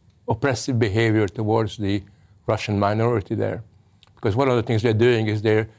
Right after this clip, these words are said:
basically threatening to take away their passports, like, and their basic, uh, legal rights unless they make a declaration about supporting, uh,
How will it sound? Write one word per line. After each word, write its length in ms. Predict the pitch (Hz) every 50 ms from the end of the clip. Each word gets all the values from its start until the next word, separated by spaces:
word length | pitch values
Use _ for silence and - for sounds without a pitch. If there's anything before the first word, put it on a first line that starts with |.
| _ _ _ _
basically 420 | 147 143 - - 131 - 117 110
threatening 520 | 107 - - - 135 135 - - 120 113 104
to 100 | 101 95
take 240 | - 123 120 117 117
away 160 | 110 110 107
their 160 | 101 110 104
passports, 720 | - - 120 117 113 - - - _ - 117 107 - - _ -
like, 340 | 117 104 - - - - - _ _ _ _ _ _ -
and 180 | - 117 113 110
their 160 | 110 107 107
basic, 540 | 104 107 120 117 107 - - 107 - - -
uh, 200 | 110 104 101 101
legal 400 | 107 113 120 123 113 113 107 107
rights 540 | 113 117 110 98 95 95 95 - - - - _ _ _ _ _ _ _ _ -
unless 320 | - 120 120 123 120 110 -
they 120 | - 113
make 180 | 110 113 107 -
a 60 | 104
declaration 880 | 98 117 110 - - 117 107 107 110 120 110 - - - 104 110 110 - _ _ _ _ _ _ _ _ _ -
about 300 | 127 104 110 107 107 -
supporting, 640 | - 120 110 - 135 127 117 110 110 107 107 110 113
uh, 280 | 120 98 98 101 107